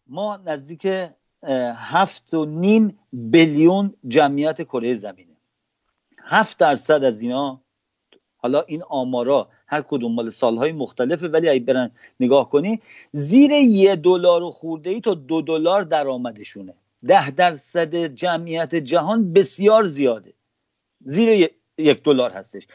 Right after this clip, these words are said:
و نگاه می‌کنیم می‌بینیم که از هر هزار تا بچه‌ای که به دنیا میاد، چهل تا بچه از اون هزار تا در اثر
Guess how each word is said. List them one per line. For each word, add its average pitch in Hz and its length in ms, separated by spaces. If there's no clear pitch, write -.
و 214 100
نگاه 226 340
می‌کنیم 202 380
می‌بینیم 196 340
که 208 140
از 175 260
هر 214 320
هزار 160 520
تا 165 140
بچه‌ای 156 400
که 196 120
به 156 120
دنیا 147 360
میاد، 165 460
چهل 196 420
تا 226 200
بچه 208 340
از 143 180
اون 156 320
هزار 135 380
تا 208 320
در 185 180
اثر 233 340